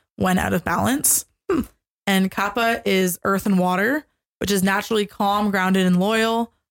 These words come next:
Those with Kapha dosha often have a sturdier frame, may have issues with weight gain, asthma, depression, or diabetes.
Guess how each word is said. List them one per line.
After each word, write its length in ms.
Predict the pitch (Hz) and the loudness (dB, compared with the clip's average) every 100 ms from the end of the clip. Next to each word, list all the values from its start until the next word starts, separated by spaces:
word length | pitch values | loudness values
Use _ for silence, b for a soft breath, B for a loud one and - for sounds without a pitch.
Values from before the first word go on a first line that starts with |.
| _ | _
Those 180 | 202 185 | -2 0
with 80 | 185 | -2
Kapha 320 | - 208 214 | -2 -4 -2
dosha 380 | 202 202 196 202 | 0 0 0 -2
often 320 | 196 185 196 | -2 -2 0
have 180 | 190 190 | 0 0
a 40 | |
sturdier 420 | 170 - 208 214 202 | -2 0 0 0 0
frame, 380 | - 190 196 | 0 0 2
may 80 | 185 | 2
have 160 | 185 175 | 2 0
issues 320 | 196 - 185 | -2 0 0
with 180 | 190 - 214 | 0 -4 -4
weight 220 | 240 240 | -2 -2
gain, 320 | 214 214 214 - | 0 0 -2 -2
asthma, 400 | 196 190 190 190 | -2 0 0 0
depression, 500 | 185 180 185 180 196 | -2 -4 -4 -2 -2
or 120 | 190 | -2
diabetes. 800 | 185 - - - - 95 214 - | -2 -2 -2 -2 -2 -2 0 -2